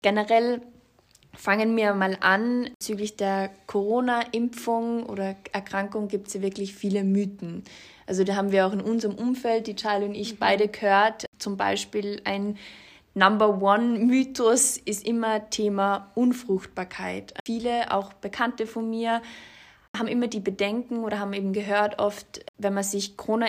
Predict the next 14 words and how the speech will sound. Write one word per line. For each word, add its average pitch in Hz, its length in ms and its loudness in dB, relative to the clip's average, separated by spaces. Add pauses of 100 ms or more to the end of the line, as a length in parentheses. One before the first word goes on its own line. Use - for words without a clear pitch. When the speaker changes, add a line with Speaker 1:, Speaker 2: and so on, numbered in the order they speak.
Speaker 1:
also 196 180 0
impfen 247 440 0
lässt, 208 460 0
dann 196 260 0
wirkt 208 180 0
sich 196 180 -8
das 196 360 -4
negativ 196 580 -4
auf 190 200 -6
die 190 180 -6
Fruchtbarkeit - 920 -8
der 185 120 -6
Frau - 420 -8
aus. - 400 -12